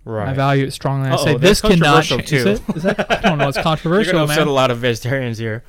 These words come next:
Speaker 2: Oh man, I'm sorry. I, well, actually, I was gonna say in their, their benefit. Like, if I'm somebody who says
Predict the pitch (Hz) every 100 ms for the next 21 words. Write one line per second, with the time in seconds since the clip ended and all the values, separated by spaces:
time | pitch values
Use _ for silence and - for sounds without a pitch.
0 | 151 147 127 131 139 147 151 135 135 -
1 | 170 - 170 208 240 190 254 - 196 175
2 | 185 208 196 - 190 175 175 180 170 147
3 | 165 160 180 247 - 147 147 147 160 190
4 | 190 202 180 151 - 147 -